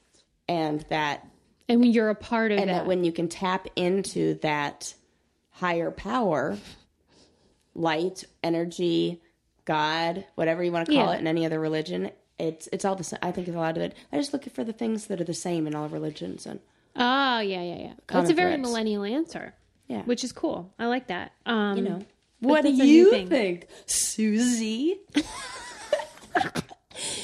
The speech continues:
Speaker 2: Uh, yeah. I mean, I think there's more to the story
Speaker 1: Yeah.
Speaker 2: than this earthly life. And, um, I don't think when you die, it's, like, lights out like before you were born.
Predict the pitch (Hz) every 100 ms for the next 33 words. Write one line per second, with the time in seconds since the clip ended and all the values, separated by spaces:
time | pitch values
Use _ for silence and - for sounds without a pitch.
0 | - 381 - 339 330 330 320 320 247 190
1 | 180 - 254 285 269 262 262 285 269 254
2 | 240 226 226 285 - 220 208 196 202 262
3 | 381 466 220 214 202 202 208 208 208 -
4 | 240 208 196 208 196 170 185 208 - _
5 | _ - _ - 208 196 196 196 190 190
6 | 185 185 185 - _ _ _ _ - 233
7 | 247 240 247 226 226 214 202 202 196 202
8 | 202 208 190 - - 196 190 196 - 190
9 | 196 - 202 - 190 - 196 196 202 196
10 | 220 247 285